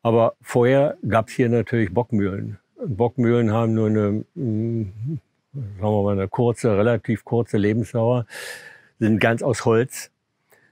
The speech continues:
ähm, extrem, äh, blitz- und sturmgefährdet. Und, äh, bei kriegerischen Auseinandersetzungen, äh,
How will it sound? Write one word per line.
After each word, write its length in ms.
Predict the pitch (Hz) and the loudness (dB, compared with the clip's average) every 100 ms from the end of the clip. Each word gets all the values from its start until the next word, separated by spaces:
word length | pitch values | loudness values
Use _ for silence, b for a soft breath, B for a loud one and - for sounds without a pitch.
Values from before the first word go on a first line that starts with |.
| b | b
ähm, 400 | - 107 104 101 - | -2 0 2 0 -2
extrem, 800 | 127 - - 120 123 127 127 - _ _ | -4 -4 -2 2 4 4 2 -2 _ _
äh, 160 | 147 117 | -2 0
blitz- 460 | 95 104 135 - | 2 2 2 -2
und 120 | - | -2
sturmgefährdet. 1120 | 110 - 120 147 139 120 110 98 98 131 - - _ _ _ _ _ _ _ | -2 0 0 2 2 2 0 2 2 0 -4 -14 _ _ _ _ _ _ _
Und, 680 | - 120 127 120 - - - | -2 2 2 0 -6 -10 -6
äh, 200 | 147 113 | 0 0
bei 240 | 98 107 107 | 2 2 2
kriegerischen 480 | - 139 143 123 | 2 2 4 2
Auseinandersetzungen, 1200 | 131 117 113 117 131 123 127 120 135 127 120 113 294 | 2 2 2 2 2 2 0 0 0 2 0 -2 -2
äh, 440 | 139 113 110 107 | 0 2 2 2